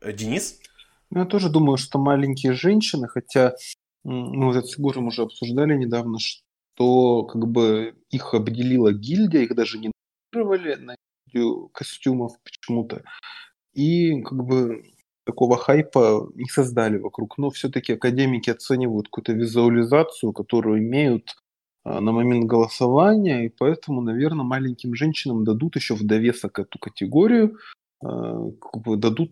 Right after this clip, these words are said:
Speaker 2: в итоге два, ну, два Оскара, включая сценарный. «Однажды в Голливуде», м,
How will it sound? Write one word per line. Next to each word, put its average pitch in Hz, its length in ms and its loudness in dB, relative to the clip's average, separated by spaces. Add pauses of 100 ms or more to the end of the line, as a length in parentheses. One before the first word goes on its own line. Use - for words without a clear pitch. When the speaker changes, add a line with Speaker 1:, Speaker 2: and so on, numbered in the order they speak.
Speaker 2:
в - 140 -12
итоге 123 320 -2
два, 117 500 -6
ну, 160 240 -4 (140)
два 113 160 2
Оскара, 87 640 -4
включая - 500 -12
сценарный. 165 800 -4 (360)
«Однажды 139 480 0
в 120 60 -4
Голливуде», 131 800 2 (220)
м, 139 280 -12